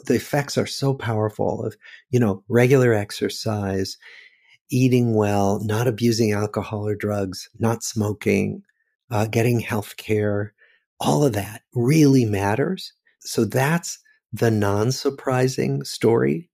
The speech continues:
from our study. But in addition, what we find and other studies find is that if you have a sense of meaning and purpose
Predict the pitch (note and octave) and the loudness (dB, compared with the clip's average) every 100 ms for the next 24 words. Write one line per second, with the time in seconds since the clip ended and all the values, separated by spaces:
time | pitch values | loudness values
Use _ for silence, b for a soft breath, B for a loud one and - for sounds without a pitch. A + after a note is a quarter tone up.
0 | _ - A#2 A2+ A#2 A#2+ - A#2 B2 D3+ | _ -2 0 2 0 -2 -4 -2 -2 -6
1 | B B B D#3 C#3+ - F3 A3+ C4 C3 | B B B -6 -6 -4 -2 0 0 0
2 | C3 - A2 G#2 G2+ - A#2+ A#2+ D#3+ E3+ | 0 -2 -6 -6 -4 -2 0 2 2 2
3 | - A2 G2+ G#2 - - C#3 D#3 C#3+ B2 | 2 2 2 -2 -4 2 6 6 6 6
4 | B2 A2 - G2+ - - G2+ G#2 G#2 - | 4 2 -2 -4 -6 -8 -8 -8 -12 -4
5 | A#2+ A#2 - B2 B2 C3 B B B B | -2 -2 -6 -6 -6 -8 B B B B
6 | B B _ _ _ _ _ C#3 F#3 G3+ | B B _ _ _ _ _ 2 4 4
7 | - A2+ - C3+ C#3 B2 - - B2+ A#2+ | 4 2 2 0 2 2 0 -4 -2 -2
8 | A2 - - A#2 G#2 G#2+ G#2+ A2+ A#2 G2+ | -2 -6 -4 -4 -2 -2 0 2 4 4
9 | F2 - - A2+ G2+ - G2+ - C#3 - | 0 -6 -2 0 0 0 0 0 -4 -6
10 | - | -14